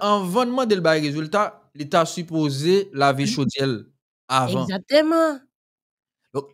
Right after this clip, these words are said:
Speaker 1: sa m rele la a, peye chodyè a. E sa nou rele teknikman, fòk ta gen veting ki fèt, e fòk tout polisye ta sou menm longè donn.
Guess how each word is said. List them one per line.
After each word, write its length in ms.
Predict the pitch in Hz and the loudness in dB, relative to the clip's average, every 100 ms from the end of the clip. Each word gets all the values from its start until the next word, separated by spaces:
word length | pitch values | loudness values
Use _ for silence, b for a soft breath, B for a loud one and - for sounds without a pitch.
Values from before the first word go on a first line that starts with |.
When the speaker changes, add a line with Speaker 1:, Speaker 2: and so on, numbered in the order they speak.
| - | -4
Speaker 1:
sa 160 | 170 226 | 4 6
m 80 | 254 | 8
rele 160 | 254 | 6
la 100 | 214 | 6
a, 40 | 190 | 4
peye 120 | 185 | 0
chodyè 400 | 196 180 175 196 | -2 -2 4 6
a. 60 | 247 _ _ _ 208 | 4 _ _ _ -4
E 80 | |
sa 180 | 226 226 | 0 2
nou 160 | 202 208 | 2 -2
rele 160 | - - | -6 -12
teknikman, 560 | 208 190 196 196 226 - _ - | -8 -6 -4 -2 -2 -4 _ -14
fòk 140 | 185 196 | -6 -2
ta 80 | 180 | -2
gen 140 | 185 | -2
veting 400 | 160 190 180 175 156 | -2 -4 -4 -10 -10
ki 100 | 170 | -8
fèt, 220 | 214 208 - | -8 -8 -4
e 100 | 196 | -4
fòk 260 | 196 208 208 _ _ 247 285 - | -4 -8 -8 _ _ 4 4 6
tout 220 | 330 339 - _ | 0 -2 -4 _
polisye 500 | 277 277 254 - 262 233 | 6 6 6 -2 0 2
ta 120 | 202 | 0
sou 140 | 196 | 0
menm 180 | 180 175 | 0 0
longè 240 | 165 143 131 | 0 -2 -6
donn. 180 | 110 | -6